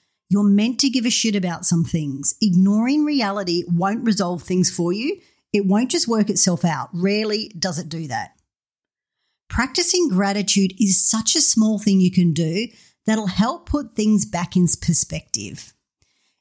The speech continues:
It's good to remember all the cool things you already have in your life. More than likely, you just take them for granted.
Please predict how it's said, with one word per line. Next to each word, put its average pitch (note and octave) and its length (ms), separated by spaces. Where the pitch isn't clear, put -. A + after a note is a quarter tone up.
It's A#3+ 220
good C#4+ 400
to F4+ 140
remember C#4 360
all B3 320
the F4 160
cool G4+ 240
things A3+ 320
you G3 100
already F3 260
have D#3+ 180
in F3+ 100
your D#3+ 140
life. D3+ 580
More A#3+ 280
than E4 180
likely, A#3 340
you F#3 160
just G3+ 220
take G3 200
them F3+ 120
for F3+ 120
granted. E3 640